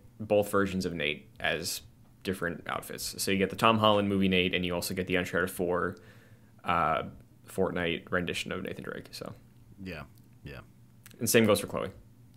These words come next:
Speaker 2: Also, really excited to see Nolan North's cameo in the movie as well.
Speaker 1: Yes,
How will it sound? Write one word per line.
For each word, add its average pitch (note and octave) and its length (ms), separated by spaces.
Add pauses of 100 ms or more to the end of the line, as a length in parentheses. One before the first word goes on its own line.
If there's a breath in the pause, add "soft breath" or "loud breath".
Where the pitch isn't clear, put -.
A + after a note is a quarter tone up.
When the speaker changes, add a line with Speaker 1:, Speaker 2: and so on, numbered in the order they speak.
(260 loud breath)
Speaker 2:
Also, C#3 520
really C#3 480 (160)
excited B2 400
to - 40
see B2+ 120
Nolan A#2 300
North's A2 200
cameo F#2 720
in G2+ 100
the G2+ 40
movie F#2 240
as D#2+ 140
well. D2+ 200 (560)
Speaker 1:
Yes, - 240